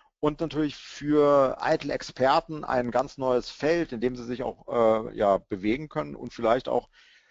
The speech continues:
ich sag mal, für den eitel oder I-T-Experten ein, eine Karrieremöglichkeit, äh, außerhalb der, äh, der I T, nämlich sich mit solchen Themen zu etablieren und, äh, Legitimation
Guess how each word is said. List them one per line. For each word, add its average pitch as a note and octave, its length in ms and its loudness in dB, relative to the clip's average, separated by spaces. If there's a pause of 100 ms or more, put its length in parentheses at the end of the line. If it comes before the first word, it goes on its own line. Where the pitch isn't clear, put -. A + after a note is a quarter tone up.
(560)
ich - 80 -20
sag F#2+ 80 -12
mal, A2+ 80 -6
für A#2 120 -10
den G#2+ 100 -4
eitel A2 300 -4
oder G#2 360 -4
I-T-Experten B2 720 -6
ein, G#2+ 260 -8
eine G#2+ 160 -14
Karrieremöglichkeit, A2+ 1300 -6
äh, G#2+ 220 -6 (320)
außerhalb G#2+ 420 -6
der, G2 800 0
äh, F2+ 60 -8
der G2 180 -4
I F#2+ 60 -4
T, F#2 220 -12
nämlich F2+ 220 -12
sich F#2+ 180 -18
mit A#2 140 -18
solchen G2+ 280 -2
Themen G#2 300 -8
zu - 100 -12
etablieren A2 600 -6 (460)
und, G#2+ 400 -4
äh, G#2 200 0
Legitimation G2+ 1000 -6